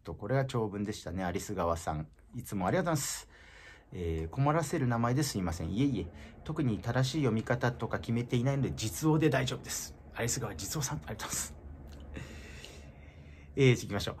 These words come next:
カードの件、上場軍団さんの件、コメ返しありがとうございます。別動画に関するコメントで申し訳ないんですが、ベイメタ鞘師のコメ編動画を見ていて、海外戦略についてアニソンを絡めた話を聞いて思ったことがありますので、三点質問させてください。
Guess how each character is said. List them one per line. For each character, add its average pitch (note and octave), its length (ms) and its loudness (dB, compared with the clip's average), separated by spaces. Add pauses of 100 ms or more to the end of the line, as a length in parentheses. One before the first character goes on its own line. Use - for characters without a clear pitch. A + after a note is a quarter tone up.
(160)
カ G#3+ 140 2
ー G3+ 40 4
ド D3 80 4
の G2 80 2
件、 F2 300 -2
上 C3 140 4
場 E3 140 0
軍 E3 180 0
団 C3 160 4
さ G#2 140 0
ん F2+ 60 -2
の F2 80 -2
件、 F#2+ 200 -2
コ G#2 120 -4
メ G#2+ 460 0
返 F#2+ 180 0
し F#3 160 -2
あ F3+ 40 0
り E3 60 0
が E3 80 2
と D#3+ 80 -2
う A#2+ 40 4
ご A#2 60 2
ざ A2+ 100 0
い A2 40 0
ま G#2+ 120 0
す。 F#2 640 -2
別 G#2 280 -2
動 G2+ 160 0
画 F#2 100 0
に F2 100 -2
関 D3+ 220 -2
す - 100 -4
る D#3+ 80 -4
コ C#3 120 -2
メ B2 120 4
ン B2 80 2
ト B2+ 100 -2
で A#2 60 0
申 C3 140 2
し D3 60 -4
訳 F3 140 -4
な E3 100 -2
い - 20 2
ん D3 40 4
で G#2+ 60 0
す - 120 -6
が、 G2+ 100 0
ベ F#2 160 -2
イ D3+ 100 2
メ F3+ 120 0
タ F3 100 -2
鞘 F3+ 280 -2
師 - 140 -4
の G2 180 -2
コ A2 140 -6
メ B2+ 500 4
編 A#2+ 300 0
動 A#2+ 180 2
画 F#2+ 80 0
を F2 40 0
見 F2+ 120 0
て F2 100 -2
い E2 80 -2
て、 A#2+ 160 -2
海 C#3 240 0
外 E3 140 2
戦 F3+ 140 0
略 D3 220 0
に F#2 100 -2
つ - 140 -4
い G2 100 0
て - 280 4
ア - 100 0
ニ C#3 100 2
ソ - 140 -4
ン G#3 120 0
を G#3 60 -2
絡 G3 200 0
め F#3+ 80 -2
た F#3 100 -4
話 F#3+ 300 -2
を A3+ 80 -2
聞 - 180 -4
い - 20 0
て - 120 0
思 A#2+ 160 0
っ C3 60 0
た D3 100 -2
こ C#3+ 100 -4
と C#3+ 80 0
が C#3 60 2
あ C#3 40 2
り C#3 60 2
ま D3+ 80 0
す - 60 -6
の E3 60 0
で、 C#3 60 2
三 A3 240 -4
点 F#3 160 0
質 C3 140 -2
問 G#2+ 100 0
さ F#2+ 100 -4
せ - 60 -10
て - 60 -8
く G2+ 60 0
だ F2+ 40 0
さ F2 140 -2
い。 E2 80 -4